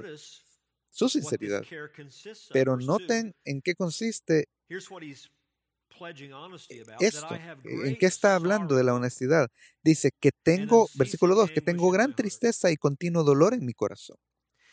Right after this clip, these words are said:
Speaker 1: He says in verse one
Speaker 2: Él dice en el
Speaker 1: that he is
Speaker 2: versículo
Speaker 1: speaking the
Speaker 2: uno
Speaker 1: truth in
Speaker 2: que está
Speaker 1: Christ. What
Speaker 2: diciendo
Speaker 1: does
Speaker 2: la
Speaker 1: this mean?
Speaker 2: verdad
Speaker 1: It
Speaker 2: en
Speaker 1: means that his
Speaker 2: Cristo. ¿Qué quiere
Speaker 1: words
Speaker 2: decir esto?
Speaker 1: could
Speaker 2: Que sus
Speaker 1: not be
Speaker 2: palabras
Speaker 1: more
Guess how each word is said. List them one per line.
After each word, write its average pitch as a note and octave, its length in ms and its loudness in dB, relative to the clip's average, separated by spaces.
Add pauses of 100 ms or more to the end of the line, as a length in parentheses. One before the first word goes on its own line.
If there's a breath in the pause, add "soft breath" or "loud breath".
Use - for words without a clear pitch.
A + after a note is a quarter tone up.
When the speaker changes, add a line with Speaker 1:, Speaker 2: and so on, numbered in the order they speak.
Speaker 1:
He F3+ 100 -16
says G#3+ 300 -16
in F#3+ 100 -20
verse - 280 -18
one F3+ 220 -16
Speaker 2:
Él C#3+ 160 4
dice F#3 180 0
en G3 60 0
el F#3 60 -4
Speaker 1:
that F#3 60 4
he E3+ 40 -8
is G3 40 -8
Speaker 2:
versículo F#3 260 2
Speaker 1:
speaking G#3+ 200 0
the A3+ 140 4
Speaker 2:
uno B2 200 -2
Speaker 1:
truth F#3+ 240 -18
in D3 120 -20
Speaker 2:
que - 160 2
está C#3+ 140 2
Speaker 1:
Christ. - 20 8
What E3+ 80 6
Speaker 2:
diciendo F#3+ 380 0
Speaker 1:
does E3+ 120 4
Speaker 2:
la C#3+ 60 4
Speaker 1:
this C#3 100 -2
mean? F3 100 4
Speaker 2:
verdad E3+ 120 -12
Speaker 1:
It - 80 -16
Speaker 2:
en C#3 120 0
Speaker 1:
means - 20 -6
that E3+ 160 2
his A3+ 140 0
Speaker 2:
Cristo. B2 220 -4
¿Qué E3 140 -4
quiere D#3 220 2
Speaker 1:
words D#3 100 -2
Speaker 2:
decir F#3 100 0
esto? F#3 340 -4 (200)
Speaker 1:
could G#3+ 120 -14
Speaker 2:
Que D3 100 4
sus D#3+ 200 -2
Speaker 1:
not - 60 -18
be - 40 -20
Speaker 2:
palabras C#3+ 800 2 (880)
Speaker 1:
more E3+ 320 -16